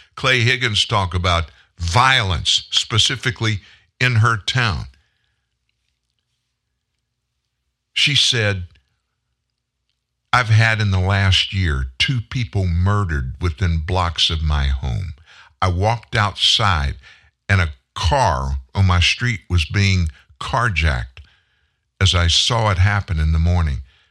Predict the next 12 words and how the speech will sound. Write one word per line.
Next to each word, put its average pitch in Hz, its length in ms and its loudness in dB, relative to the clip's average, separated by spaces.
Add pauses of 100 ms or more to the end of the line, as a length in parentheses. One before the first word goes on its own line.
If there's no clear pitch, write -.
(140)
People 123 360 -4
are 85 140 0
horrified, 82 840 -2
petrified 101 640 -2
in 82 240 0 (240)
Washington, 95 800 0
D 90 220 -2
C." 80 480 0 (3250)
And 92 100 4
you 82 100 4
know 78 120 2
why? 67 480 -4